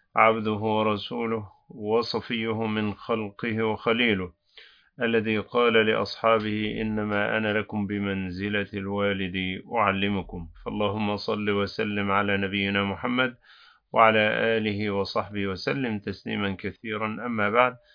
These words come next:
مرحبا بكم أيها الإخوة والأخوات الأكارم والكريمات،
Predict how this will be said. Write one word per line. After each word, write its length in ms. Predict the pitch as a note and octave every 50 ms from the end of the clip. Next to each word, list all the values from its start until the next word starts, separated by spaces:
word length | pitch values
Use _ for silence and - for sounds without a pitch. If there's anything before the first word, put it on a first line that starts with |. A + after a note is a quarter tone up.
| _ _ _ _ _ -
مرحبا 420 | C#3 C#3 C3+ - - B2 A2 A2+
بكم 720 | A2 A2 G#2+ A#2 A2+ - B2 B2 A#2+ A#2+ B2 A#2+ A#2+ - - - G#2+
أيها 260 | G#2+ A2 G#2+ G#2 G#2
الإخوة 560 | G#2+ G#2+ G#2+ G2+ - - A2 G#2 G#2 - -
والأخوات 840 | G#2+ G#2 G#2 G#2 G2+ G2 - - - - A2 G2+ G2+ G#2 A2 G#2+ G#2 - G2 - - - - -
الأكارم 480 | - F#2+ F#2 - G#2+ A2 G#2+ G2+ G2+ G2+
والكريمات، 720 | G#2+ A2 A2 G#2 - A2+ A2 A2+ A2 A2 A#2+ C3 C3+ C3+